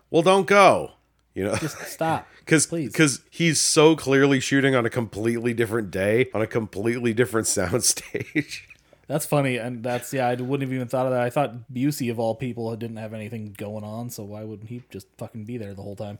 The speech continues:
Speaker 1: I have no idea. I don't know what Busey's up to. I don't know what his life looks like, but he, he's, he's looking rough, and, uh, and he's not putting quite the level of energy <laughs> into this that he put into, say, Ginger Dead Man.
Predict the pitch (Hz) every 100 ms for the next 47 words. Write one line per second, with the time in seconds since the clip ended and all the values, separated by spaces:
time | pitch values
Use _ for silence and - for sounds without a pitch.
0 | - 95 95 90 87 82 82 80 71 -
1 | 90 98 104 104 104 82 80 101 101 98
2 | 95 139 135 143 135 117 95 98 - 101
3 | 98 90 85 82 90 78 120 143 - 139
4 | 131 131 - - 87 - - 131 - -
5 | 139 120 - 107 92 110 170 196 185 160
6 | 143 156 - - 87 90 90 95 90 87
7 | 87 - 98 98 110 123 147 - - 151
8 | 135 127 120 113 - - 135 135 127 120
9 | 117 107 104 104 101 104 95 90 90 90
10 | 90 80 87 - - 87 90 - 101 92
11 | 90 - 95 85 - 90 82 76 85 92
12 | 90 87 80 71 85 69 71 62 60